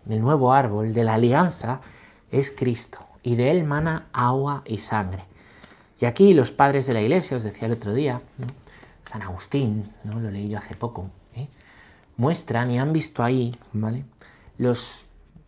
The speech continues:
eh, dos sacramentos del bautismo y de la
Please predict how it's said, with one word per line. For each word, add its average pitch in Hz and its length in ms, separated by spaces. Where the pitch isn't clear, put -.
eh, 110 480
dos 156 160
sacramentos 139 760
del 107 180
bautismo 165 840
y 123 200
de 110 100
la 131 280